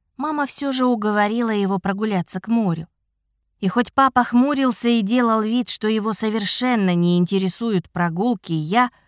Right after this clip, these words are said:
облегченно выдохнула. Он все еще заботился о маме и готов был потакать ее маленьким капризам. Ну а я получила возможность сделать нормальный ужин. Говорят, что жарить мясо на открытом огне —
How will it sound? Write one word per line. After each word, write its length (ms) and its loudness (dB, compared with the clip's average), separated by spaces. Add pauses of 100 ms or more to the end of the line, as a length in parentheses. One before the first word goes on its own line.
(240)
облегченно 840 0
выдохнула. 680 -4 (920)
Он 180 2
все 260 -2
еще 320 -2
заботился 800 -2
о 100 0
маме 380 0 (360)
и 80 -4
готов 500 0
был 260 2
потакать 680 -4
ее 340 0
маленьким 760 0
капризам. 640 -4 (460)
Ну 160 -2
а 120 2
я 260 0
получила 560 -2
возможность 720 -2 (340)
сделать 480 -2
нормальный 600 2
ужин. 420 -6 (760)
Говорят, 540 0
что 240 -4
жарить 480 0
мясо 540 0
на 200 -4
открытом 560 -4
огне — 640 -2